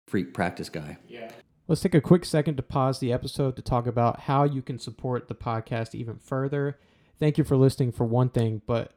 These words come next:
Speaker 3: another thing is how you can support is a monthly subscription to the podcast. It's just ninety-nine cents a month. It goes directly to me, and I can use that money to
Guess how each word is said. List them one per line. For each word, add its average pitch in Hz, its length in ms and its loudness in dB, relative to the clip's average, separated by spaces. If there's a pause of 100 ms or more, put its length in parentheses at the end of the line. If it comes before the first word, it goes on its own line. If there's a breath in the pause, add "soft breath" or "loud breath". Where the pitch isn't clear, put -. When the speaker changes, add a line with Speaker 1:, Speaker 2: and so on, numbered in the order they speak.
(100)
Speaker 3:
another 156 340 2
thing 127 280 0
is 117 160 0
how 131 100 2
you 120 140 4
can 120 120 -2
support 120 540 -2
is 120 120 -2
a 113 100 0
monthly 135 720 -4 (260 soft breath)
subscription 120 760 0
to 143 160 0
the 131 100 0
podcast. 117 580 0
It's 110 160 -2
just 117 200 -4
ninety-nine 131 500 2
cents - 260 -4
a 123 60 0
month. 110 380 -2 (160)
It 123 180 -4
goes 117 320 0
directly 131 540 -2
to 165 260 4
me, 143 460 2
and 120 100 -2
I 117 160 -4
can 117 440 -4
use 131 260 -4
that 131 180 -2
money 120 300 0
to 113 420 -2